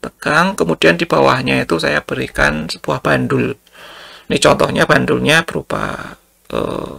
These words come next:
cakram begitu ya. Cakram. Nah, kemudian kalau kalian, apa namanya, eh, puntir bandul itu, kemudian kalian lepaskan,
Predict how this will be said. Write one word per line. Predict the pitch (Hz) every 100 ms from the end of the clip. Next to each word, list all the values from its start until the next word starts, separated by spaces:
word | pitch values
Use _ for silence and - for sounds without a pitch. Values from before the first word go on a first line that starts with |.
| -
cakram | - - - - 143 135
begitu | 139 143 -
ya. | 139 139 - - - - _ _ - -
Cakram. | 131 - 123 123 - - - - - _ -
Nah, | 135
kemudian | 135 135 190 240
kalau | 190 -
kalian, | 185 175 175 175 175 175 175 175 175 180 - - - _ - - 156
apa | 147 175
namanya, | 170 156 151 143 160 165 151
eh, | 156 156 151 151 151 156 156 - - - _
puntir | 190 214 214 175 175
bandul | 160 139 135 135
itu, | - - 151 170 202 233 - - - - - -
kemudian | 139 147 147 151
kalian | 147 143 139 135
lepaskan, | 131 131 135 - - 160 196 247